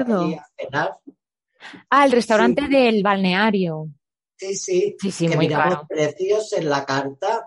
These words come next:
Speaker 2: y
Speaker 1: Sí.
Speaker 2: era una pasada.
Speaker 1: Ujú. Y tampoco
Speaker 2: Sí.
Speaker 1: es que tengan comida que digas, "Oh, qué gourmet",
Speaker 2: No, no, no,
Speaker 1: ¿no?
Speaker 2: no, porque leía y lo que había, bueno, es que lo comentamos.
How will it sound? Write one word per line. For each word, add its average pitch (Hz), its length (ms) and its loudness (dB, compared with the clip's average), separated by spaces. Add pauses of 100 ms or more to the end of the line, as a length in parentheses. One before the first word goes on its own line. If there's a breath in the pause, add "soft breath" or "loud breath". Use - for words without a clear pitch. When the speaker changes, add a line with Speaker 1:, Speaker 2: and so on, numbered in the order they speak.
(140)
Speaker 2:
y - 280 -16
Speaker 1:
Sí. 143 80 2
Speaker 2:
era 156 160 0
una 196 200 -4
pasada. 110 640 -8
Speaker 1:
Ujú. 185 460 -2
Y 208 140 2
tampoco 180 440 0
Speaker 2:
Sí. 220 60 4
Speaker 1:
es 208 140 2
que 208 100 2
tengan 185 320 0
comida 175 340 0
que 156 80 -2
digas, 156 260 2
"Oh, 180 600 2
qué 202 120 2
gourmet", 202 460 4
Speaker 2:
No, 254 180 2
no, 254 140 0
no, 262 260 4
Speaker 1:
¿no? 196 120 -14
Speaker 2:
no, 254 340 0
porque 185 360 0
leía 214 600 4 (280)
y 175 140 0
lo 175 180 4
que 170 80 0
había, 185 300 2
bueno, 190 280 0
es 185 80 2
que 220 140 0
lo 214 100 4
comentamos. 151 840 -6